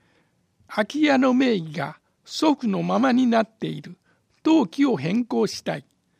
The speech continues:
空き家を売りたいが、不動産業者に聞いたら売れないと言われた。などのお悩みには、大阪府不動産コンサルティング協会、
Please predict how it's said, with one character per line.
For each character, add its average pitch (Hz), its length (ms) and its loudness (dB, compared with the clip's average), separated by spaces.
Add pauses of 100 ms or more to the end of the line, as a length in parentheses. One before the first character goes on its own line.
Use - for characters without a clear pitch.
(400)
空 214 200 -4
き 311 160 -2
家 285 180 8
を 269 100 6
売 262 60 0
り 240 100 -2
た 240 180 2
い 170 100 -2
が、 156 280 -12 (300)
不 208 140 -10
動 320 260 2
産 269 280 2
業 277 200 2
者 185 160 -4
に 170 160 -4
聞 202 220 -6
い 214 40 -12
た 202 160 -2
ら 185 220 -10 (300)
売 214 100 -4
れ 311 140 2
な 302 180 2
い 220 80 0
と 302 180 0
言 214 140 0
わ 180 100 0
れ 143 140 -6
た。 - 200 -20 (600)
な 277 200 6
ど 269 140 8
の 175 340 0
お 196 80 -6
悩 269 340 6
み 247 160 2
に 220 140 2
は、 165 280 -6 (1120)
大 294 160 2
阪 277 420 2
府 185 180 -8
不 220 160 -4
動 320 220 4
産 247 300 2
コ 269 140 2
ン 294 80 2
サ 320 160 2
ル 269 140 0
テ 269 120 -2
ィ 254 60 2
ン 247 100 2
グ 233 160 -2
協 196 300 2
会、 147 300 -8